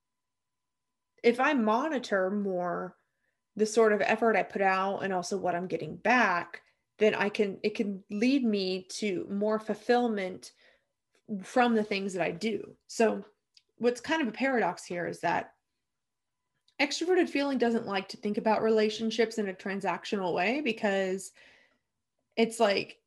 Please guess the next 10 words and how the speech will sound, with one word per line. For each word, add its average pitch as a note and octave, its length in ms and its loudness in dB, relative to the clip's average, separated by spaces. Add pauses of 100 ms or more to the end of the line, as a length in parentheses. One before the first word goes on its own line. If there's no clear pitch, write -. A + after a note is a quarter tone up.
(200)
there's G#3+ 180 4
such B3+ 180 -2
a B3 140 -10
core B3+ 200 2
belief G#3+ 340 0
with G#3 180 -6
F G3+ 200 0
E G3 260 -6
that, G3 180 -2
like, D#3 400 -2